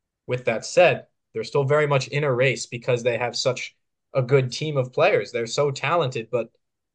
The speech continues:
they're not good enough on talent alone to, alone to make the playoffs. They need more,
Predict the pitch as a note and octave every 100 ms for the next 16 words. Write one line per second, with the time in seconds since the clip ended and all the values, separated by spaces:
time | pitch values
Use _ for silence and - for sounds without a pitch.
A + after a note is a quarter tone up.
0 | - C3+ F#3 A#3+ G3 G#3 F#3 E3+ C#3+ C3
1 | C#3 C#3 B2 A#2 B2 A2+ - A2+ B2 B2
2 | B2+ A2+ A#2 A#2 - - A#2 G#2+ G2+ -
3 | A#2+ B2+ D#3+ B2+ A#2+ A#2 -